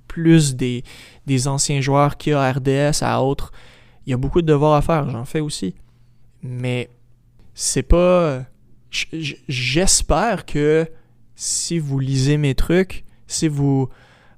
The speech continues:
euh, me suivez sur Twitter, vous espérez pas nécessairement une analyse approfondie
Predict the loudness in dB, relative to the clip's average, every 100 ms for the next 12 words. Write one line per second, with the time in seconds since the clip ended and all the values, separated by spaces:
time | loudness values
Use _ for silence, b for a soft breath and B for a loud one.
0 | -6 -4 -4 -6 -10 -12 -14 -10 -8 -6
1 | -2 -2 -2 -4 -2 0 2 0 -4 -8
2 | -8 -8 -8 -8 -4 -2 -2 0 2 2
3 | 2 2 0 0 -2 -4 -2 -2 -2 0
4 | 0 0 0 0 0 0 0 0 -2 -4
5 | -4 -2 -2 -2